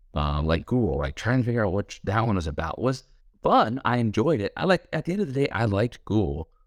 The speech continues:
better than I liked, you know, Mother's Day, Mama Bold Action, and the, and the other more,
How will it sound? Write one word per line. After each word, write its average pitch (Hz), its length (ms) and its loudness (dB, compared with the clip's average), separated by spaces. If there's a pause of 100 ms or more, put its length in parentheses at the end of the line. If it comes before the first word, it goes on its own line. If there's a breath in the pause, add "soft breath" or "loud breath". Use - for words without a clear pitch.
better 110 200 4
than 104 140 2
I 90 100 0
liked, 92 520 2
you 85 80 -2
know, 80 140 2
Mother's 87 360 2
Day, 80 640 -2 (220)
Mama 85 360 0
Bold 76 240 0
Action, 76 420 -4
and 64 160 -2
the, 60 120 -4
and 78 180 -2
the 78 80 0
other 80 180 0
more, 73 420 -2